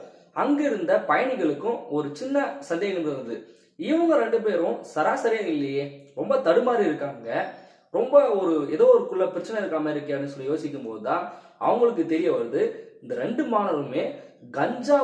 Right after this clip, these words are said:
போதையில இருக்காங்க. கஞ்சா சாப்பிட்டு அந்த போதையில இருக்கிறதால இவங்க ரெண்டு பேரும் இந்த அளவுக்கு மழக்கமாகவும் என்ன நடக்குதுன்னு தெரியாம அளவுக்கு சண்டை போட்டுருக்காங்க அப்படின்னு சொல்லிட்டு தெரிய வருதுங்க.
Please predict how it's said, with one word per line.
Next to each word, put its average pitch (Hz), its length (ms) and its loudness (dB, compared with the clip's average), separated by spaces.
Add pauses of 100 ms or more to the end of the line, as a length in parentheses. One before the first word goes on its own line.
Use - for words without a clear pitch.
(100)
போதையில 156 340 4
இருக்காங்க. 123 400 -4 (580)
கஞ்சா 208 300 2 (100)
சாப்பிட்டு - 380 -2 (120)
அந்த 143 140 0 (140)
போதையில 247 340 4
இருக்கிறதால 131 460 -2 (240)
இவங்க 139 240 -4
ரெண்டு 151 200 -4
பேரும் 156 360 0
இந்த 196 180 -2
அளவுக்கு 196 320 4
மழக்கமாகவும் 151 720 -2 (540)
என்ன 254 160 4
நடக்குதுன்னு 214 380 0
தெரியாம 175 280 -2
அளவுக்கு - 280 -4
சண்டை 156 200 -2
போட்டுருக்காங்க 139 540 -4
அப்படின்னு 160 280 -6
சொல்லிட்டு 143 280 -8
தெரிய 147 220 -2
வருதுங்க. 110 400 -8